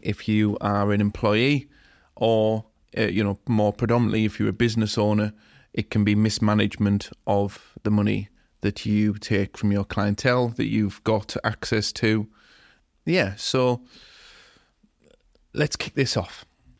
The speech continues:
So what I'm not going to do is chat and rant and rave about financials, 'cause it's not my strong point. That's Missus C's department. So reading sets of accounts and planning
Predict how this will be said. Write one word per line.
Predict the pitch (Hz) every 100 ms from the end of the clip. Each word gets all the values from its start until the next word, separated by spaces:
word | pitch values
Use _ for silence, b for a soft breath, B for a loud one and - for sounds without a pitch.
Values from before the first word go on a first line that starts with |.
| _
So | - 156
what | 160
I'm | 151
not | 160 -
going | 120 107
to | 90
do | 95 92 -
is | - 107 98 - b b b b b _ -
chat | - 127 -
and | 110 101
rant | 107 104 -
and | 104
rave | 104 101 98 -
about | 110 - 104 101 98 - - - -
financials, | - 120 107 98 98 - - - - _ -
'cause | - 127 113
it's | - -
not | 135 123
my | 117 117
strong | 117 - 120 117
point. | 110 120 113 107 - b b b b b -
That's | 123 -
Missus | 127 117 - 104
C's | - 117 107
department. | 110 - 110 101 101 104 - b b b
So | - 110 107
reading | 107 120 123 117 110 107 107 _ _ _ _ _ _ _ _ _ -
sets | - 127
of | -
accounts | 117 - 123 113 - - - - -
and | 107 101 98 98 -
planning | - 110 110 104